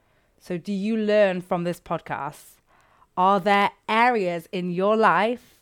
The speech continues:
that you would like to work on and improve? Because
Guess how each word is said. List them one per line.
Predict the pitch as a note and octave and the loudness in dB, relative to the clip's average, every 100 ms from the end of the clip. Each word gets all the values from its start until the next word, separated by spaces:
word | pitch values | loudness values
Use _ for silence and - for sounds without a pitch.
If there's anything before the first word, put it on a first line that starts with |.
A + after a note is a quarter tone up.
| _ | _
that | - G3+ | -12 -12
you | E3+ F#3+ G#3+ | -8 -6 -4
would | G3 F#3 | -4 -2
like | G3 F3+ F#3 | 2 2 0
to | - | -10
work | D#3+ F#3+ F#3+ - | -4 -2 -2 -2
on | D#3 E3 | -4 -4
and | F3+ | -6
improve? | E3 D#3+ - E3+ F3+ B3 C#4 _ _ - | -10 -10 -10 -8 -4 -6 -8 _ _ -12
Because | G3+ G3+ | -6 -6